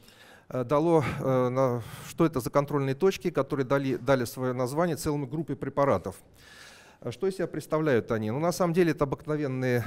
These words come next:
э, рецепторы, эффекторные рецепторы, которые располагаются на Т, э, лимфоците, на эффекторном Т лимфоците. Э, они,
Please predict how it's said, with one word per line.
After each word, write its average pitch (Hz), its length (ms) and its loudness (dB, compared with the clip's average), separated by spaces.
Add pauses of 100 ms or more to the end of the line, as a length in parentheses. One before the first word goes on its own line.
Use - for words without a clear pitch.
э, 131 260 2
рецепторы, 147 600 -2
эффекторные 127 560 -4
рецепторы, 156 640 -4 (160)
которые 160 320 -8
располагаются 156 640 -2
на 147 280 0 (340)
Т, 165 300 0
э, 131 200 -2
лимфоците, 139 600 -4
на 123 160 -4
эффекторном 147 420 -6
Т 147 120 -2
лимфоците. 135 680 -6
Э, 104 220 -10
они, 185 380 -4